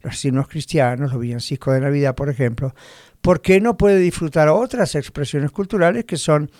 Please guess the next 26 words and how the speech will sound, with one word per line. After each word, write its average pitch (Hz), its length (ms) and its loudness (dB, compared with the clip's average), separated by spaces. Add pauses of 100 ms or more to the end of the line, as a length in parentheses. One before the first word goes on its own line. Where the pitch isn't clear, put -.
(300)
adquisiciones 170 720 0
más 160 220 0
recientes 156 560 -4
en 156 80 -2
la 131 80 -2
cultura 123 480 -4
del 123 100 -6
Reino 147 220 -2
Unido?". 247 400 -4 (800)
Como 151 160 -6
en 151 60 -2
el 143 60 -6
caso 143 320 -4
de 151 160 0
ellos, 175 240 -2
en 143 60 -4
la 127 80 -4
cultura 143 560 -2 (320)
islámica, 135 640 -4
de 139 60 0
la 123 100 -6
religión 120 340 -6
del 147 120 -2
Islam, 135 240 -4
que 151 140 -10
está, 131 400 -2